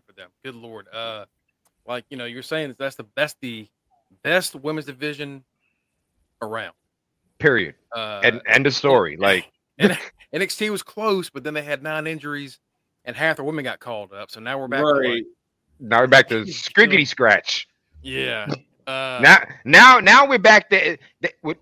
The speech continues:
Speaker 2: with all the injuries and all the women who got called up. You know who's left?
Speaker 1: Tiffany Stratton.
Speaker 3: Tiffany Stratton, Roxanne,
Speaker 2: And,
Speaker 3: Cora.
Speaker 2: and, and Ava.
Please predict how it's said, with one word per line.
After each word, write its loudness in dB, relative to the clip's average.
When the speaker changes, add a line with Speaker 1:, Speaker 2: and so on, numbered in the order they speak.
Speaker 2:
with -8
all 2
the -6
injuries -6
and -14
all -4
the -8
women -8
who -14
got -6
called -10
up. -12
You -16
know -10
who's -16
left? -8
Speaker 1:
Tiffany -12
Stratton. -10
Speaker 3:
Tiffany -2
Stratton, 0
Roxanne, 0
Speaker 2:
And, -12
Speaker 3:
Cora. 0
Speaker 2:
and, 4
and 2
Ava. 6